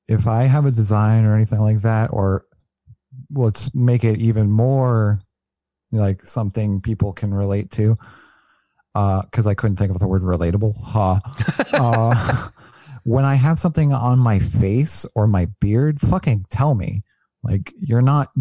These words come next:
Speaker 1: being confrontational. You're fucking saving my life. And if I'm gonna get a tattoo that looks like that,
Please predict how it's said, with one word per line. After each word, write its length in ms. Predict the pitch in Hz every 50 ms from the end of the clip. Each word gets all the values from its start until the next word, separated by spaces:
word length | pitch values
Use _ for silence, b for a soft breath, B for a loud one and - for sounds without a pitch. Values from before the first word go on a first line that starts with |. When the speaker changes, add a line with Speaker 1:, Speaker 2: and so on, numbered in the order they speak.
| 117 101
Speaker 1:
being 380 | - 113 117 131 131 123 120 117
confrontational. 960 | - 120 117 123 123 - 113 113 110 101 101 120 123 - 110 101 98 92 95
You're 140 | 95 92 95
fucking 440 | - - 120 131 - - 151 123
saving 540 | 110 - - - 120 117 123 107 127 123 120
my 200 | 113 107 104 101
life. 480 | 98 92 98 107 90 - - - - - b b b b b b b b _ _ -
And 140 | 120 117
if 80 | 123 113
I'm 140 | 123 120 123 123
gonna 180 | 127 131 147
get 120 | 139 147 143
a 80 | 135
tattoo 520 | - - 135 135 123 - - - 123 127 127
that 200 | 127 123 - 120
looks 220 | 113 110 - -
like 220 | 123 117 104 92
that, 340 | - 107 98 101 120 - -